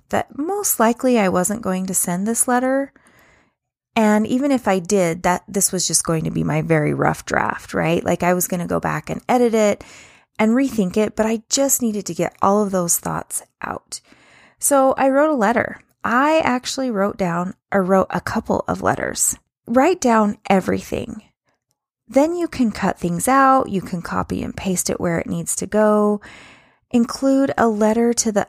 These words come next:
others involved that you would want to know what's going on, and probably even write a letter to the dog. <laughs> I just write like crazy. I get it all typed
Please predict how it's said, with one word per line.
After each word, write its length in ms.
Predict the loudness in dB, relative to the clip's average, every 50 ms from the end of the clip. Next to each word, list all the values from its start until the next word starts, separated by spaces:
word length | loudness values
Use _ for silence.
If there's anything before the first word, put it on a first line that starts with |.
| _
others 440 | -2 0 2 2 2 2 2 0 0
involved 760 | -2 -2 -2 -2 0 0 2 2 4 4 4 2 2 0 -2 -4
that 120 | -4 -2
you 140 | -2 -2 0
would 160 | 0 0 0
want 240 | 0 0 -2 -2 -4
to 120 | -4 -2 0
know 160 | 2 2 2
what's 240 | 2 0 -2 -4 -6
going 340 | -2 0 2 2 2 2 2
on, 220 | 2 2 2 2
and 180 | 0 -2 -4 -8 _ _ _ _ _ _ -14
probably 440 | -12 -10 -6 -2 -2 0 2 2 0
even 360 | 2 0 0 0 2 0 2
write 180 | 0 0 0 0
a 60 | 0
letter 260 | 2 2 2 0 0
to 120 | -2 0 0
the 100 | 0 2
dog. 420 | 2 0 0 -2 -4 -6 -8 -14 -18 _ -16 -16 -16 -16
<laughs> 200 | -18 _ _ -8
I 200 | -2 2 2 2
just 320 | 2 2 0 -2 -4 -2
write 260 | 0 2 2 2 2 2
like 260 | 0 0 0 0 -6
crazy. 520 | -8 -4 -2 0 0 0 -2 -4 -8 _ _ _ _ -20 -20 -20 -20 -20 -20 -20 -20 -20 _ _ _ _ _ _ _ _ _
I 100 | 0 0
get 240 | 0 2 4 4 4
it 160 | 4 2 0 0 -2
all 380 | 0 2 4 4 4 4 2
typed 520 | -2 -6 -8 -6 -2 -2 -2 -2 -4 -10